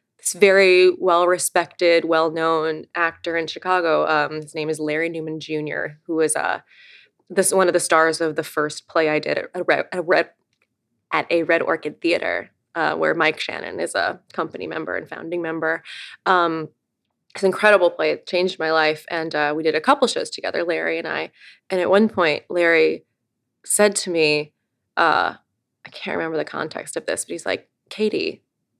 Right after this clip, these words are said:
people know who you are." And I was shocked. I was shocked to hear that. I think there was something about, like, the Midwest upbringing and, like, you know, wanting to be known and make a name for myself, but also this,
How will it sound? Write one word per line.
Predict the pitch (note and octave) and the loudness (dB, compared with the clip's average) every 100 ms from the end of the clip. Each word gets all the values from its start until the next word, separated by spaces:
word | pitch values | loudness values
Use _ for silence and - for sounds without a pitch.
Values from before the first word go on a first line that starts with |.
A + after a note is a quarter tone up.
| _ | _
people | B3 A#3+ | -4 0
know | G3 F3 E3+ | 2 2 2
who | E3 | 2
you | C#3 C#3 | -2 0
are." | E3 E3 - - _ _ _ _ _ _ | 0 0 0 -2 _ _ _ _ _ _
And | F#3 | -2
I | E3+ | 2
was | D#3+ E3 - | 4 2 -2
shocked. | - - E3 - - - - - _ _ | -4 0 2 0 -2 -8 -8 -8 _ _
I | C3+ | -6
was | - | -4
shocked | - E3+ - - | -2 0 -2 -6
to | |
hear | F#2+ G#2 | -2 0
that. | F2+ - - _ _ _ _ - | 0 -4 -10 _ _ _ _ 0
I | |
think | G3 F#3 | 2 4
there | F3+ | 4
was | F3+ | 4
something | F#3 F3+ | 4 2
about, | E3+ | 4
like, | D3+ D#3 | 4 2
the | F3 | 2
Midwest | F3 E3+ E3 D#3+ - | 2 2 2 0 0
upbringing | E3 - F3+ F3 E3+ D#3+ E3 | -2 0 -2 0 2 2 0
and, | D#3+ | -2
like, | D3 D3 - - - - | -2 -4 -6 -16 -16 -2
you | F#3+ | 2
know, | D#3 D3 D3 D3 - _ _ _ _ _ _ _ _ _ _ - | 6 6 4 -2 -16 _ _ _ _ _ _ _ _ _ _ 4
wanting | G#3+ B3+ B3 | 6 8 6
to | A#3+ A3 G3+ F#3 | 4 6 8 8
be | F3+ G3 G3+ | 8 6 8
known | F#3 G3 C4 A3+ | 8 8 8 6
and | F3+ | 6
make | E3 | 4
a | F3+ | 6
name | G3 A3+ | 6 6
for | A3 | 4
myself, | F#3 E3+ D#3+ D#3 | 4 4 2 2
but | F3 | 4
also | E3 D#3+ F3 | 4 4 -2
this, | D#3+ | -2